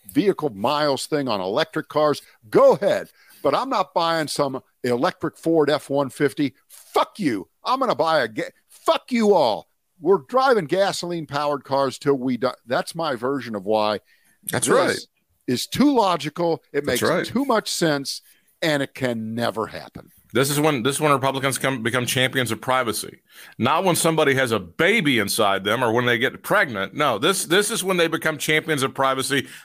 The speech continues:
Speaker 2: The government has no right intervening in your driving.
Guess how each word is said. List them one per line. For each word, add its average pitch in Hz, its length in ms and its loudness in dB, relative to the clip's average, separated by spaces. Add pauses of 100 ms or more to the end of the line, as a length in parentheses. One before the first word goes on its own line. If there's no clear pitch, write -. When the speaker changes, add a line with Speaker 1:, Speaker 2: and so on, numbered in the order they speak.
Speaker 2:
The 151 160 2
government 156 560 0
has 127 400 -2
no 202 580 4
right 147 360 2 (320)
intervening 208 840 2
in 151 160 -2
your 180 440 2
driving. 135 640 0